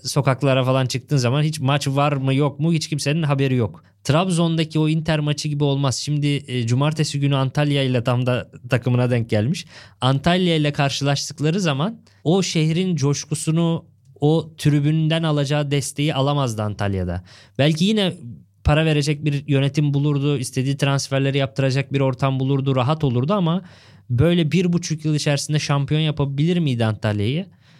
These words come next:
Yani daha az parayı, daha riskli şeyi seçti ama o patlayıcı gücü de aldı.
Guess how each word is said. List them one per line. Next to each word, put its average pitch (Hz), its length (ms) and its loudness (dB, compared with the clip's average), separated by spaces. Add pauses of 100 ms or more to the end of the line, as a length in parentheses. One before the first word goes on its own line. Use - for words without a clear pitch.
(300)
Yani 110 360 2
daha 151 260 4
az 175 220 -2
parayı, 135 460 0
daha 139 420 0
riskli 127 560 -4 (140)
şeyi 123 240 0
seçti 117 360 -2
ama 170 240 0
o 160 80 -2
patlayıcı 147 480 0
gücü 139 280 -2
de 135 60 2
aldı. 120 300 0